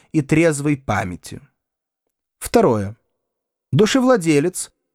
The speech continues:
должен представить доказательства своей принадлежности к мужскому полу ввиду отсутствия у женщин передаваемой сущности. Третье.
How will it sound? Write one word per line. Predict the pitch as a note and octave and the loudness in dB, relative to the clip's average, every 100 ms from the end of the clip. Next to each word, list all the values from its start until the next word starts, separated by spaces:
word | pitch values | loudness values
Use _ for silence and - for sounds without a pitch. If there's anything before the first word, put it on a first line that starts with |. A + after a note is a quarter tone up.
| - | -2
должен | B2 G#3+ G3 G3+ | 2 4 2 -2
представить | - F#3 - A3+ A3 G3+ | -2 -2 -2 -2 0 0
доказательства | F#3+ - F3+ G3+ F#3+ F3 - F3 E3 - - _ | -2 0 0 0 -2 -4 -2 0 0 -2 -14 _
своей | - E3+ F#3+ F#3 | -4 0 4 4
принадлежности | - F3 E3+ D#3+ G3+ F#3 F3 - F3 | 2 0 2 2 0 0 -2 -2 -4
к | - | 0
мужскому | E3+ F3 - F#3+ F#3 F3+ | 0 -2 -2 0 2 0
полу | - C#3+ C#3 C3 C3+ C3 - _ | 0 0 2 2 0 -4 -14 _
ввиду | C#3 C3 C#3+ C#3+ | -2 2 2 2
отсутствия | C3+ C3 D3 B2+ - B2 | 0 -2 -2 -2 0 0
у | B2 A#2 | 2 2
женщин | D#3 G#3 - G#3+ | 0 0 0 -2
передаваемой | - C#3+ B2+ B2 C3 C3+ C#3 | 0 2 2 2 2 0 -2
сущности. | - G#2 - G#2 F#2+ - G2+ - _ _ _ _ _ _ _ _ _ _ - | -6 -8 -8 -8 -10 -10 -14 -16 _ _ _ _ _ _ _ _ _ _ 2
Третье. | G3 F#3 D#3 F3 F3 | 4 2 0 -6 -8